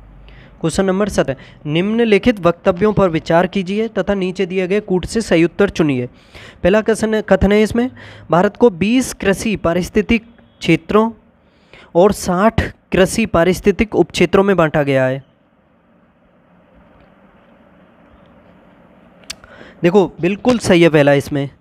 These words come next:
भारत को जो है बीस कृषि पारिस्थितिक क्षेत्रों और साठ पारिस्थितिक उपक्षेत्रों में बांटा गया है, बिल्कुल सही है पहला। और देखो, ये व-, जो वर्गीकरण किया गया है ना,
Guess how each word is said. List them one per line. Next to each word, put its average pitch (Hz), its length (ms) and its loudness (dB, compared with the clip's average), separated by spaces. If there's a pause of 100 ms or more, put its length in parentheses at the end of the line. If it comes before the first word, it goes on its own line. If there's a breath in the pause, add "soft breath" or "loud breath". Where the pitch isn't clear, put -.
(360 loud breath)
भारत 151 300 2
को 202 160 4
जो 156 200 2
है 214 300 -2
बीस 175 340 -4
कृषि 160 380 -4
पारिस्थितिक 175 720 -4
क्षेत्रों 208 440 -4 (480 loud breath)
और 170 160 2
साठ 190 560 0 (460 soft breath)
पारिस्थितिक 185 680 0
उपक्षेत्रों 190 540 0
में 202 140 -2
बांटा 151 260 0
गया 139 220 0
है, 147 100 -2
बिल्कुल 202 360 -2
सही 165 220 0
है 151 60 4
पहला। 131 360 -2 (1200 soft breath)
और 160 80 -4
देखो, 214 180 2
ये 220 140 4
व-, 202 140 2
जो 196 180 4
वर्गीकरण 190 580 0
किया 175 260 0
गया 160 180 2
है 170 60 0
ना, 220 240 -4